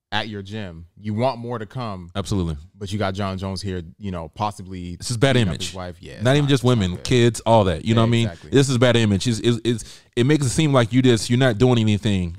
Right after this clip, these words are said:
Speaker 2: This, this guy's doing this and this and this and this, and you're not doing anything to, uh, uh,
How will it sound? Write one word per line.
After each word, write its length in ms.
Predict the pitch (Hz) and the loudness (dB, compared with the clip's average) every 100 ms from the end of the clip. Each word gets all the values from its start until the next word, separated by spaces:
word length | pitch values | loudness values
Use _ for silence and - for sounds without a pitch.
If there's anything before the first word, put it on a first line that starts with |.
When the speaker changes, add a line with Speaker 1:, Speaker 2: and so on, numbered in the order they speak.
| - | -4
Speaker 2:
This, 220 | 117 110 120 98 | -2 -2 -4 -4
this 140 | 123 120 | -4 0
guy's 260 | 127 113 | 2 2
doing 240 | 117 107 104 | 0 0 2
this 200 | 120 107 | 0 0
and 140 | 101 | -2
this 140 | 117 | -2
and 100 | 110 | -2
this 140 | 113 110 | -2 -2
and 100 | 107 | -2
this, 160 | 127 | -2
and 80 | - - - | -4 -16 -6
you're 120 | 120 | -2
not 180 | 127 117 | 0 0
doing 300 | 117 113 107 - - | 0 0 -2 -8 -6
anything 400 | 135 113 113 104 | -4 -2 -4 -4
to, 180 | 117 95 | -2 -4
uh, 40 | - | -4
uh, 500 | 90 82 87 82 | -6 -6 -6 -6